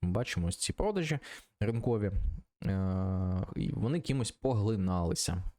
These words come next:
Потім відбувся, що закономірно якийсь відкат після того, як стільки об'єму поглинуто було. І ось на зараз ми знову маємо, е, на початку минулого місяця був такий невеличкий локальний альтсезон. До речі, передивіться відео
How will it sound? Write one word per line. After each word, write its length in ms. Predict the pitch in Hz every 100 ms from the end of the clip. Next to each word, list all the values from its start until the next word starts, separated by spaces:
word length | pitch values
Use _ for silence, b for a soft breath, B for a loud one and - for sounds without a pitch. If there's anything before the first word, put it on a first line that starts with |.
| _ _ _ _ _ _
Потім 260 | 120 110 101
відбувся, 460 | 101 104 95 - 90
що 220 | - 85 -
закономірно 840 | 92 95 98 101 92 87 87 92
якийсь 340 | 95 - 90 -
відкат 360 | - 208 208
після 200 | - -
того, 200 | 135 131
як 160 | 117 107
стільки 380 | - - - 107
об'єму 320 | 98 101 95
поглинуто 560 | 101 98 101 95 - 90
було. 320 | 95 92 90 - - - _ -
І 120 | 170
ось 240 | 117 -
на 60 | 90
зараз 360 | 123 131 - -
ми 180 | 101 -
знову 340 | 90 101 90
маємо, 480 | 87 87 82 78 - -
е, 60 | 85 85 82 87
на 100 | 95
початку 340 | - 101 95
минулого 340 | 104 95 95
місяця 340 | 98 90 - 87
був 220 | 92 85
такий 320 | - - 92
невеличкий 440 | 92 101 92 - 92
локальний 360 | 95 92 90 -
альтсезон. 460 | 104 - 202 233 - B B _ -
До 80 | 123
речі, 180 | 120 -
передивіться 540 | 101 104 104 95 98
відео 320 | 117 127 107